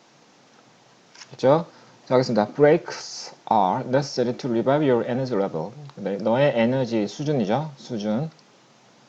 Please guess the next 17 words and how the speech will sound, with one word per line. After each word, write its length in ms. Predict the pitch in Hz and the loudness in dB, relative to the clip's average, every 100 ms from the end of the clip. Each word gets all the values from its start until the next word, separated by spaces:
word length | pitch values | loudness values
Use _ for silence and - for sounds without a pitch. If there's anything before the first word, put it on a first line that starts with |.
| _ _ _ - | _ _ _ -18
있고, 200 | - 107 | -6 -6
단계, 680 | 110 110 117 117 120 117 165 - _ _ _ _ _ _ _ _ - | -2 0 2 4 4 4 2 -6 _ _ _ _ _ _ _ _ -16
층, 640 | - 156 127 117 151 165 _ _ _ _ _ _ - | -8 -2 0 0 -2 -6 _ _ _ _ _ _ -8
높이란 420 | - 127 160 131 | -4 -2 2 2
뜻이 180 | 113 - | 0 -6
있지, 160 | - | -6
그지? 400 | 101 95 113 165 - - - - - | -4 0 2 0 -2 -16 -20 -20 -4
너의 380 | 120 143 156 123 | 2 4 4 4
에너지, 280 | 147 151 | 2 2
여기서는 200 | 120 113 | 2 0
수준. 360 | 120 127 104 90 | -4 -4 -4 -4
너의 300 | 87 123 143 | 0 2 4
에너지 280 | 113 135 147 | 4 2 0
수준을 720 | 156 151 143 123 110 127 87 - - _ - - | -2 -4 -2 0 2 2 -2 -6 -18 _ -20 -10
회복, 220 | 160 160 - - - - - | -4 -4 -4 -18 -18 -16 -4
리바이브, 380 | 117 123 123 104 | 2 6 4 2
회복시키고, 720 | 156 165 - 135 92 95 160 | 0 -2 -2 0 4 4 4